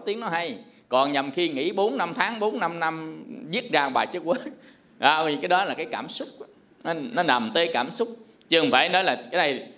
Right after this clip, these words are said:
mất công à, tôi, à, soạn mười năm nè, nên là phải học nó hay lắm. Chưa chắc đâu.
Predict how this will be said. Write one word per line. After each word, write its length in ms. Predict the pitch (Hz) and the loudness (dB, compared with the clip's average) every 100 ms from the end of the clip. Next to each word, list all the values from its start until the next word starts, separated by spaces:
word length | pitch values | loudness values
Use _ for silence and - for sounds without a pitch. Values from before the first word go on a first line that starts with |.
| - | -12
mất 240 | 160 226 208 | -4 -2 0
công 220 | 190 180 | 0 0
à, 100 | 165 | -2
tôi, 300 | 185 170 170 | 0 2 4
à, 680 | 170 160 160 160 160 160 151 | 4 4 2 2 2 0 -2
soạn 300 | 104 135 170 | -4 -2 2
mười 220 | 175 160 | 4 4
năm 240 | 180 170 | 2 0
nè, 180 | 135 120 | -6 -4
nên 300 | 143 165 156 | 0 0 -2
là 160 | 135 117 | -4 -6
phải 240 | - 135 | -2 -2
học 260 | 190 139 - 165 151 | -2 -6 -6 -8 -4
nó 80 | 175 | -2
hay 200 | 185 170 | 0 -2
lắm. 200 | 175 147 - - | -4 -8 -16 -16
Chưa 120 | - 147 | -8 -2
chắc 240 | 190 196 | -4 -2
đâu. 260 | 139 123 | -6 -6